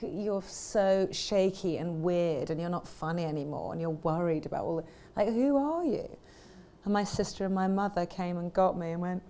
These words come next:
"You're just coming home for a bit, and no, you're not gonna go and make that film," or "No." And all the agents and all the people who were screaming, going, "You'll never work again, if you step away now, and you have to, can't, you mustn't, you must go and do," what was the film I turned down?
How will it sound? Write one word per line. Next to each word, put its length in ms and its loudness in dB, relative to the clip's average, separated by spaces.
"You're 220 -2
just 160 -12
coming 240 -4
home 180 -2
for 140 -4
a 20 0
bit, 320 -6
and 260 -6
no, 380 0
you're 100 -2
not 140 -4
gonna 180 -4
go 120 -4
and 200 -4
make 200 -2
that 180 -2
film," 440 -6
or 100 -6
"No." 480 -4
And 140 2
all 160 8
the 100 6
agents 420 2
and 80 -2
all 100 -2
the 80 -2
people 320 -6
who 40 -2
were 60 -4
screaming, 380 -6
going, 160 -6
"You'll 80 -6
never 200 -4
work 220 -8
again, 480 -2
if 80 -12
you 60 -6
step 260 -8
away 160 -6
now, 560 -4
and 80 -10
you 320 -18
have 140 -18
to, 100 -18
can't, 500 -4
you 400 -12
mustn't, 400 -6
you 60 -6
must 260 -4
go 140 -2
and 120 -2
do," 380 4
what 100 -10
was 120 -10
the 80 -8
film 240 -6
I 100 -6
turned 300 -8
down? 320 -6